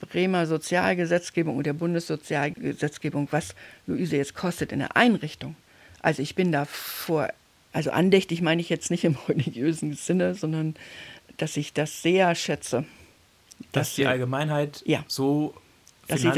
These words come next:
Speaker 2: finanzstark ist, dass ihre
Speaker 1: unglaublich
Speaker 2: Tochter
Speaker 1: schätze.
Speaker 2: so
Speaker 1: Ja.
Speaker 2: gut versorgt werden kann und dass die Versorgung
Speaker 1: Ja.
Speaker 2: den Preis, den sie hat,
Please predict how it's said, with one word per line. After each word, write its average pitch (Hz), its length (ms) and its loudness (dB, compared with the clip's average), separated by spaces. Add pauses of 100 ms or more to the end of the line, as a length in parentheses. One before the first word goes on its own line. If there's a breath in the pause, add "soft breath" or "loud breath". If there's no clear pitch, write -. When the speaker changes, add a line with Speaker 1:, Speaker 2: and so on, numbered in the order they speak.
(120)
Speaker 2:
finanzstark 127 320 -2
ist, 131 240 -4
dass 175 80 6
ihre 170 60 6
Speaker 1:
unglaublich 139 760 0
Speaker 2:
Tochter 127 280 -4
Speaker 1:
schätze. 120 120 -2
Speaker 2:
so 151 60 2
Speaker 1:
Ja. 131 60 4
Speaker 2:
gut 135 200 -2
versorgt 127 460 -4
werden 117 300 -4
kann 156 360 -2 (400 loud breath)
und 123 200 -2
dass 127 160 0
die 127 100 -6
Versorgung 131 640 0
Speaker 1:
Ja. 151 180 2 (200)
Speaker 2:
den 123 160 0
Preis, 135 340 -2
den 131 180 -2
sie 123 180 -2
hat, - 340 -4